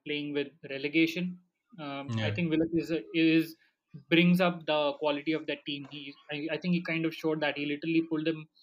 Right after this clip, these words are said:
Speaker 1: out of the relegation zone along with, uh,
Speaker 2: Yeah.
Speaker 1: Saint-Maximin. He scored, Saint-Maximin, right? He scored
Speaker 2: Yeah.
Speaker 1: about seven or eight goals. You know, he was, he, it seemed like he was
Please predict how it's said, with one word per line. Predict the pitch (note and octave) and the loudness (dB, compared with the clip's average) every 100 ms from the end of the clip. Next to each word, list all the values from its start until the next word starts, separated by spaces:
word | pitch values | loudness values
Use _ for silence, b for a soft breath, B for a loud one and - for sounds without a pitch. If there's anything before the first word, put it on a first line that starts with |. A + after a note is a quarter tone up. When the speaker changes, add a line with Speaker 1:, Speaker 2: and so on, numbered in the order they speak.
| b _ C#3 | b _ -2
Speaker 1:
out | D3+ | -2
of | D3+ | 0
the | D3 | -2
relegation | C#3 D3 D3+ D3 D3+ C#3+ | -4 -4 -6 -6 -12 -8
zone | C#3 C#3 C3+ _ _ _ | -6 -6 -8 _ _ _
along | C#3+ D3 D3 | -2 -2 0
with, | D3 - | -4 0
uh, | C3 G#2+ B2+ | 0 2 0
Speaker 2:
Yeah. | B2+ - | -4 -6
Speaker 1:
Saint-Maximin. | D3 D3 C#3 C3 D#3 C#3 | -8 -6 -6 -8 -10 -12
He | C3+ | -12
scored, | - D3+ D3 D3 D3+ | -8 -4 -2 -4 -8
Saint-Maximin, | C#3+ D#3 D3 C3+ B2+ - B2+ B2 | -10 -8 -6 -8 -10 -14 -12 -8
right? | D#3+ F3+ b b - | -8 -10 b b -14
He | D3 | -2
scored | F3 D#3+ | 2 4
Speaker 2:
Yeah. | |
Speaker 1:
about | D#3 D3+ - | 4 2 0
seven | D3+ D#3 | -4 -4
or | D3 | -2
eight | D3 C#3+ | -2 0
goals. | D3+ D3 D3 - - - _ _ | 0 0 -4 -8 -14 -16 _ _
You | C#3 | -12
know, | C3+ C3 _ _ F3 | -12 -14 _ _ -16
he | C#3 | -6
was, | C#3+ C3 | -6 -6
he, | D3 D3 C#3+ | -8 -6 -6
it | D3 | -4
seemed | F3+ F3+ | 4 6
like | F3 | 6
he | E3+ | 6
was | D#3+ D#3 D3+ | 4 2 -2